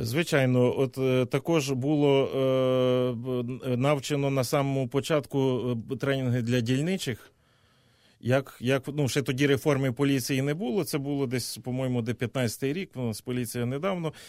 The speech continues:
Але, е, те саме з місті-, це є три служби. Мінсоцполітики, де, де соцслужби знаходяться, е, мозівські структури, е, лі-, лі-, лікарські, лікарняні заклади, ну і безпосередньо поліція. Бо,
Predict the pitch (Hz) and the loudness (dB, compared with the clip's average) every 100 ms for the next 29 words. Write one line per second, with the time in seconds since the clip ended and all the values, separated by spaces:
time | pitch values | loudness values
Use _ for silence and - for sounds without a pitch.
0 | - - - 151 175 180 160 - 131 127 | -20 -20 -6 0 2 2 2 2 2 4
1 | 123 120 156 170 165 147 123 139 139 151 | 2 0 0 2 2 2 0 -2 0 -2
2 | - 160 135 131 120 165 156 123 160 143 | 0 -2 0 -4 -4 -2 0 2 2 2
3 | - 117 98 110 110 139 127 139 117 - | 2 0 0 0 2 0 0 -2 -4 0
4 | 156 226 220 - 208 170 170 160 135 143 | 0 0 -4 -2 -2 -2 -2 -2 -4 -4
5 | 147 143 135 120 - 151 - 156 135 151 | -2 0 0 -2 -4 -4 -4 -4 -2 -4
6 | 139 135 151 139 139 - 131 - - - | -4 -4 -4 -4 -4 -4 -6 -8 -20 -20
7 | - - 117 117 113 110 113 127 196 180 | -20 -4 0 2 2 2 2 2 2 0
8 | 165 - 175 - 165 - 170 165 156 147 | -4 -4 -4 -2 -4 -4 -2 0 0 0
9 | 131 120 131 127 131 131 127 120 135 117 | -4 -4 -2 -2 -2 -2 -4 -4 -6 -4
10 | 127 139 139 131 - 139 139 143 123 - | -4 -4 -4 -8 -6 -2 -2 -2 -4 0
11 | 135 117 123 123 135 139 139 123 139 131 | 0 0 -2 0 0 0 0 2 2 2
12 | 135 120 120 - - 151 170 147 131 139 | 0 0 -2 -4 -10 -2 0 0 -2 -4
13 | - 143 147 135 120 131 104 87 113 107 | -2 -2 0 -2 0 0 0 0 0 0
14 | 104 127 120 | 2 2 2